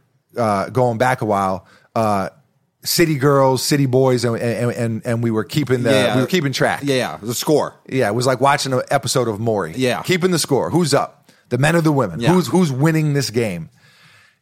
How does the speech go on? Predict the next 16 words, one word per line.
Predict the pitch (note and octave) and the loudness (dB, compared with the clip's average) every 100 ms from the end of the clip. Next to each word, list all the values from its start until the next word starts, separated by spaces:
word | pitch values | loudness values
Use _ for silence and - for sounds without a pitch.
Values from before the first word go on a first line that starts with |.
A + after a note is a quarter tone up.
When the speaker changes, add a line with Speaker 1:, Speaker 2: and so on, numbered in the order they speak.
| - | -4
Speaker 1:
And | C#3+ C#3+ C3+ C3 G#2 _ _ _ | 0 2 0 -2 -8 _ _ _
I'm | C3 G3+ | 0 0
gonna | G3+ | 0
tell | - D#3+ | 0 0
you | D3 C3 | 2 2
why | B2+ B2+ | 2 2
I'm | A#2+ | 0
not | A#2+ A#2 | 0 0
believing | A2+ A#2 G2+ | -2 -2 -2
it | G2 F2+ | -4 -4
and | G#2 | -2
why | G#2 | 0
I | A2 | 0
think | A2 G2+ | -4 -6
it's | F#2 | -8
staged. | - A2 F2 C#2+ - | -4 -4 -4 -10 -16